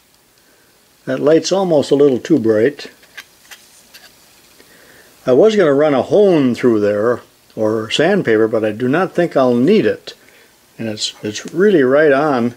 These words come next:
with this, uh, hand reamer, too. This is a nine sixteenths hand reamer, and pretty good fit, but yet I don't have to force it to go in. So that bore is done. Now I'm at the drill press, and I'm going to drill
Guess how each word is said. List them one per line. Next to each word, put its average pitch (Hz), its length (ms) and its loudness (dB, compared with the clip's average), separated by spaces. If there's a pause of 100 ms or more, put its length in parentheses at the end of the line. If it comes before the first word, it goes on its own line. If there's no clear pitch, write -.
(840)
with 120 180 -2
this, 123 260 2
uh, 107 320 0 (140)
hand 135 320 0
reamer, 107 340 0
too. 113 280 2
This 127 180 0
is 110 100 -4
a 110 100 -2
nine 117 260 -4
sixteenths 110 540 -4
hand 117 340 -2
reamer, 104 360 -6
and 107 120 -8 (1300)
pretty 123 220 0
good 110 180 -2
fit, 117 400 -2
but 110 140 -6
yet 113 200 -2
I 110 80 -2
don't 113 180 -4
have 113 160 -2
to 107 100 -6
force 127 400 0
it 110 160 -6
to 113 120 -6
go 104 200 -4
in. 107 260 -8 (1700)
So 117 200 -2
that 156 220 0
bore 151 380 2
is 107 120 -6
done. 113 440 -4 (2250)
Now 185 140 0
I'm 214 160 0
at 185 140 0
the 131 120 -2
drill 165 260 2
press, 127 380 0
and 135 100 -2
I'm 127 160 -2
going 165 260 0
to 135 140 2
drill 151 600 2